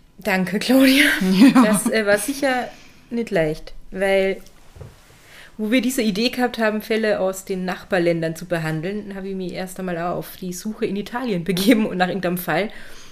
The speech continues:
Speaker 1: und bin auf den Fall gestoßen und hab den Wikipedia-Artikel gesehen und hab mir dann ganz schnell gedacht, „Na, sicher nicht, weil es ist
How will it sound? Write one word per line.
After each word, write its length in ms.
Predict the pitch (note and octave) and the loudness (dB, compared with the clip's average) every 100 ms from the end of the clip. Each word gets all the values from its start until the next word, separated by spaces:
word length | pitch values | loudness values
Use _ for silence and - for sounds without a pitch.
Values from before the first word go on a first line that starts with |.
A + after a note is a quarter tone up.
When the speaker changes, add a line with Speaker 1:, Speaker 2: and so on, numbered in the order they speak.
| - F#3+ | -12 -4
Speaker 1:
und 140 | G3 | 0
bin 120 | A#3 | 4
auf 100 | G#3+ | 4
den 160 | A#3 A3 | 2 0
Fall 220 | G3+ A3+ | 2 2
gestoßen 500 | G#3 - E3+ F3 A3 | 2 0 -2 -2 -2
und 140 | F#3+ G3 | -2 -2
hab 100 | G3 | 0
den 120 | G#3 | -2
Wikipedia-Artikel 760 | G#3 G3+ A3+ G#3 C#3+ F#3+ F#3+ | -2 -2 2 2 2 -2 -6
gesehen 280 | F#3 F3+ F#3+ | -4 -2 -4
und 100 | F#3+ | -2
hab 80 | F#3+ | -4
mir 80 | F#3 | -2
dann 140 | F3 | -2
ganz 220 | D#3 G#3 - | -2 -4 -4
schnell 200 | F#3+ F#3+ | -2 0
gedacht, 340 | F3 F3+ - | 0 -2 -4
„Na, 200 | A2 F3 | -2 -2
sicher 260 | F3+ G#3 G#3+ | -2 0 4
nicht, 260 | G#3+ G#3+ | 2 2
weil 220 | F#3 F3 D#3+ | 0 2 4
es 60 | |
ist 100 | A#3 | 6